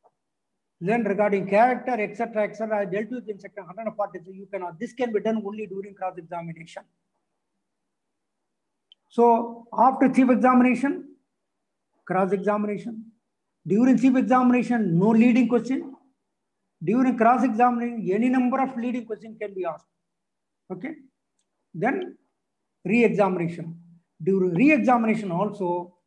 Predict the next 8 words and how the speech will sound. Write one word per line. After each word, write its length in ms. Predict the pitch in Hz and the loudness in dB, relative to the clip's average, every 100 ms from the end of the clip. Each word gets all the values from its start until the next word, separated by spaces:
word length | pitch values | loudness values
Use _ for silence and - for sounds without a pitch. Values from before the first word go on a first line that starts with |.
| _ _ _ - | _ _ _ -8
no 180 | 180 262 | -2 0
leading 380 | 220 233 220 185 | 2 0 -2 -4
question 320 | 180 185 180 | -8 -8 -6
can 160 | 170 | -4
be 60 | 156 | -4
asked. 180 | 139 - _ _ _ _ _ _ _ - | -4 -10 _ _ _ _ _ _ _ -2
All 140 | 190 | 0
right. 180 | 175 156 | 0 -4